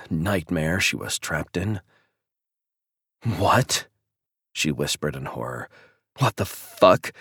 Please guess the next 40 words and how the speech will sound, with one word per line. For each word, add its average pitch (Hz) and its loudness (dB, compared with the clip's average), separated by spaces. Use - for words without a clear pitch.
What 160 8
do 143 8
you 160 12
mean 143 10
his 107 4
conviction 113 4
was 104 2
overturned? 92 0
Is 139 8
this 160 4
some 208 6
kind 170 6
of - -6
twisted 107 2
joke?" - 4
"He - -2
must 98 4
have 113 2
gotten 110 6
to 95 0
one 110 6
of 113 6
the 101 4
cops - 4
who 113 4
worked 92 4
his 82 0
case," - -6
the 90 2
D 85 4
A 82 0
said 85 2
in 65 -8
a 60 -8
furious 60 -6
voice. 57 -8
"It's 78 0
the 90 2
only 139 8
explanation. 90 2